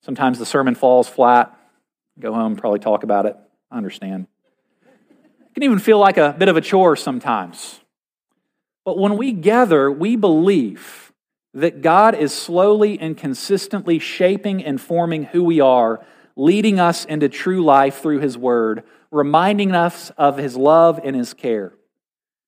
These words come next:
I like how Tish Warren describes this faithful, unexciting work of God's word and putting ourselves underneath its authority in her book, Liturgy of the Ordinary. She says this,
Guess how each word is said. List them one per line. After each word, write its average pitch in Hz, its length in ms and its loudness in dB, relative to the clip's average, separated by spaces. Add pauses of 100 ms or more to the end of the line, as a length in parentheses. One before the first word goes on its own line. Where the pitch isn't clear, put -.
(240)
I 151 80 0
like 185 180 4
how 180 140 0
Tish - 340 -6
Warren 156 320 -2
describes 143 580 0
this 143 220 -2
faithful, 156 680 -2
unexciting 151 720 0
work 139 300 0
of 117 120 -8
God's 131 360 2
word 131 480 0
and 117 160 -6
putting 147 260 -4
ourselves 131 500 0
underneath 127 500 -4
its 143 160 -8
authority 123 640 -2 (340)
in 135 120 -4
her 131 180 0
book, 143 420 2
Liturgy 143 520 0
of 123 100 2
the 120 80 -4
Ordinary. 120 520 -2
She 151 180 -8
says 135 300 -4
this, - 480 -8